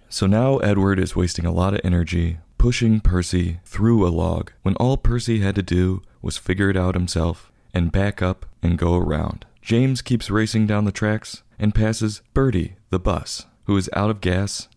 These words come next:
and claims he needs help transporting his passengers. James doesn't stop because he has a goal.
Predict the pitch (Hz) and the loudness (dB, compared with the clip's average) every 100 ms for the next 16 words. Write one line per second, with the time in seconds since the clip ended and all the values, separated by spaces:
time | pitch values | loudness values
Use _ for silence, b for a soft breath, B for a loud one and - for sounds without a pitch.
0 | _ 104 107 120 117 117 110 143 101 82 | _ 0 2 2 2 0 0 2 2 0
1 | - 71 - - - _ - 98 95 - | -4 -8 -8 -12 -14 _ -2 -2 0 0
2 | 95 101 104 - 85 78 - - - - | 2 2 2 0 -2 -2 -6 -8 -10 -16
3 | - _ _ - 123 131 117 107 101 87 | -20 _ _ 0 2 2 2 0 0 0
4 | - 80 85 - 85 101 98 - b b | 0 -2 -2 -4 -2 0 0 -4 b b
5 | _ 127 131 127 127 143 82 - | _ 0 0 0 0 2 0 -4